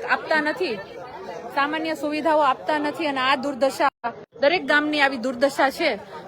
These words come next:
અને, અ, ફરી અમે આ જ ગામના હજી બે ચાર મુદ્દાઓને લઈને અમે વિઝિટ કરવા જવાના છીએ. તમારા વચ્ચે મૂકીશ.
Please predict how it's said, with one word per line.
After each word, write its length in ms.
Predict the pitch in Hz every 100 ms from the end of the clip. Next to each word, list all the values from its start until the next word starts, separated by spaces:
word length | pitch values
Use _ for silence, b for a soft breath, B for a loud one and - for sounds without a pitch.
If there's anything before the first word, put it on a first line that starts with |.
| -
અને, 480 | 247 247 254 247
અ, 600 | 247 - - - - 247 247
ફરી 400 | - 302 349 320
અમે 240 | 294 302
આ 200 | 247 311
જ 80 | 302
ગામના 340 | 294 285 285
હજી 200 | 247 311
બે 200 | 247 294
ચાર 180 | - 285
મુદ્દાઓને 500 | 262 226 285 285 269
લઈને 260 | 269 269 269
અમે 140 | 254
વિઝિટ 320 | 233 226 262
કરવા 220 | 247 240
જવાના 380 | 226 233 233 285
છીએ. 160 | 277 254
તમારા 300 | 240 233 233
વચ્ચે 240 | 226 233
મૂકીશ. 420 | 208 214 277 302